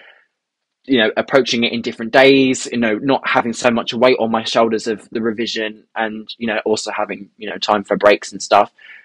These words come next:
appropriately. But like revision, uh, ways of approaching revision works for different people to get them motivated.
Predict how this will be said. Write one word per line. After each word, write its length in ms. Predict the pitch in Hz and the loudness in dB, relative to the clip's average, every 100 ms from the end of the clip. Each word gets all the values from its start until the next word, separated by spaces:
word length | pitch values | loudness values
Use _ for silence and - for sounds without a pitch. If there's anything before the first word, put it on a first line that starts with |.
| _ | _
appropriately. 840 | 107 - 110 - 92 92 92 107 - _ _ _ _ - | -4 0 -2 -2 -2 -2 0 0 -2 _ _ _ _ 4
But 220 | 113 - | 4 4
like 480 | - 165 180 - - 110 | 4 6 6 -2 -20 -6
revision, 800 | 120 113 135 143 120 117 117 _ - | -4 0 0 0 -4 -6 -8 _ -2
uh, 220 | 117 113 | -2 -2
ways 360 | 110 123 117 120 | -2 -4 -4 -8
of 180 | 110 - | -12 -14
approaching 380 | 107 131 113 113 | -6 -6 -6 -10
revision 360 | 110 127 113 | -8 -8 -6
works 260 | 113 110 - | -8 -10 -12
for 60 | - | -12
different 280 | 117 104 | -12 -12
people 300 | - 135 - | -6 -6 -6
to 140 | 98 101 | -10 -8
get 100 | 104 | -8
them 140 | 113 | -6
motivated. 640 | 107 107 101 110 - 123 | -8 -8 -4 -4 -4 -8